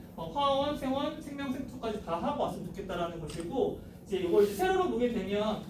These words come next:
화학의 중요한 현-, 선-, 어, 어,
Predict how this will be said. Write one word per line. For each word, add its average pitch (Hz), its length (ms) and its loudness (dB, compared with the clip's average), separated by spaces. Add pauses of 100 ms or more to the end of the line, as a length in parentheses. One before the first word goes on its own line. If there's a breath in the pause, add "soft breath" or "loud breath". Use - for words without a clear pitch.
(180)
화학의 254 960 2
중요한 247 380 2
현-, - 240 2
선-, 294 200 -4
어, 160 300 -2 (500)
어, 151 260 -6